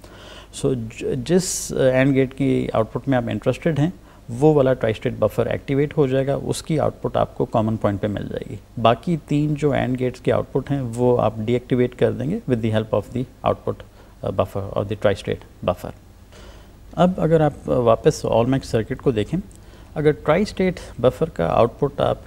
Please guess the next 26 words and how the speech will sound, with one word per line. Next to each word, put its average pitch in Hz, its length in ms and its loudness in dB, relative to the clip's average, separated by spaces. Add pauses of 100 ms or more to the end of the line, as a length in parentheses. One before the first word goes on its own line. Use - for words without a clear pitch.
डीएक्टिवेट 120 500 2
कर - 160 2
दें, - 180 -6
that 123 300 0
is 120 60 -10
उसका 120 200 -2
जो 120 140 -2
कंट्रोल 131 400 2
पिन 123 260 0
है 120 160 -2
उसको - 220 -2
लॉजिक 113 340 0
लो 120 180 4
पे 139 140 4
कनेक्ट 123 300 -2
कर 113 160 0
दें, 139 160 -4
तो - 300 -4
that 117 200 2
means 135 200 0
आउटपुट 123 540 0
जो 127 100 -2
है 127 140 -4
डिस्कनेक्ट 113 580 -4
हो 107 100 -8
गया। - 160 -8